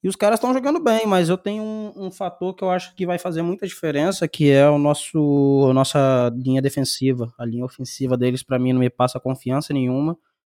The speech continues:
E a linha defensiva deles, que era pra ser um fator, não é um fator. Então, assim, você tendo um online conseguindo segurar e a gente apertando o santo do Kirk Cousins, eu acho que ele vai espalhar a farofa. Então, vamos botar aí, eu creio que vai ser, vai ser um jogo de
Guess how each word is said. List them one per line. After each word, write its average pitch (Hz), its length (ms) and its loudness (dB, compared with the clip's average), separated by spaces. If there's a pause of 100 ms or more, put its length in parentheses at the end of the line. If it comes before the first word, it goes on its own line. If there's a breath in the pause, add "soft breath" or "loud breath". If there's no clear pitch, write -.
(420)
E 123 160 -2
a 120 60 2
linha 143 200 0
defensiva 143 540 -2
deles, 135 260 0
que 147 100 0
era 135 120 4
pra 139 140 -4
ser - 140 -6
um 135 80 -4
fator, 151 640 -2
não 151 180 -4
é 143 60 0
um 147 80 -2
fator. 120 640 -4
Então, 117 320 -6
assim, 120 460 -4 (720)
você 107 260 -2
tendo 127 360 2
um 127 180 2
online 123 400 4
conseguindo 127 400 2
segurar 123 440 2
e 117 40 4
a 117 80 2
gente 123 200 -2
apertando 123 500 -2
o 123 40 -4
santo 123 300 -10
do 117 80 -8
Kirk 117 220 -12
Cousins, 139 500 -2
eu 131 160 0
acho 131 220 0
que - 80 -4
ele 131 100 0
vai 127 160 4
espalhar 120 440 2 (160)
a 120 100 -2
farofa. 107 560 -6 (680)
Então, 117 1200 -2
vamos 117 260 -2
botar 117 360 0
aí, 117 240 2
eu 120 100 -2
creio 123 280 -4
que - 60 -20
vai 123 120 -4
ser, 156 200 -8
vai 190 140 -6
ser 277 100 -2
um 262 60 4
jogo 254 180 2
de 254 220 -6